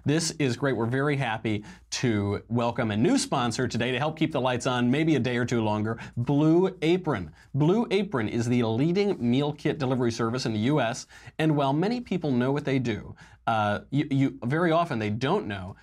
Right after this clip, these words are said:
about the types of meals that you can eat when you cook with Blue Apron. So you think, "Well, who knows? It's some meals that come, it's probably very similar, it's all, all the same stuff."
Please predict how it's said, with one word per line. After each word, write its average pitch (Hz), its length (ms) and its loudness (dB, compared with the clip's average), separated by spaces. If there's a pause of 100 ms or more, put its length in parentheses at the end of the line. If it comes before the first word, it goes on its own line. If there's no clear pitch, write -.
(100)
about 113 220 -4
the 107 60 -4
types 151 580 -6
of 113 100 -4
meals 117 560 0
that - 140 -8
you 147 180 2
can 160 260 -4
eat 92 220 -4 (220)
when 120 180 2
you 120 80 2
cook 156 240 -4
with 120 220 -4
Blue 123 240 2
Apron. 120 360 -6 (720)
So - 140 -2
you 123 140 2
think, 123 340 -4 (300)
"Well, 190 260 4
who 156 100 4
knows? 107 400 0
It's 104 140 -4
some 113 220 -2
meals 104 340 0
that 101 120 -6
come, 104 260 -2
it's 101 80 -6
probably 107 300 -2
very 101 200 -2
similar, 101 540 -4
it's 98 120 -8
all, 107 200 -2
all 107 120 -4
the 107 80 -4
same 101 220 -6
stuff." 104 240 -4